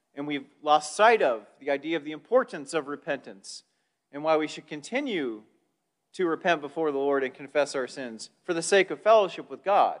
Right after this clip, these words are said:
if we already know Jesus is our Savior. But then also it could be a situation where maybe you're listening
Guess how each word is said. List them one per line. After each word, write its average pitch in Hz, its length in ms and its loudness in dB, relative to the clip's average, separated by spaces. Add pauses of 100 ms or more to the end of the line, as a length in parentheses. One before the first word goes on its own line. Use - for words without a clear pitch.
(240)
if 143 140 -18
we 151 120 -6
already 147 360 2
know 135 180 -6
Jesus 120 380 -12
is 110 120 -16
our 110 100 -8
Savior. 165 440 -4 (840)
But 147 100 -20
then 175 140 2
also 240 360 4
it 196 120 -2
could 175 140 -4
be 165 120 -2
a - 20 2
situation 147 720 -6
where 160 100 -8
maybe 147 240 -4
you're 131 160 -6
listening 127 440 -12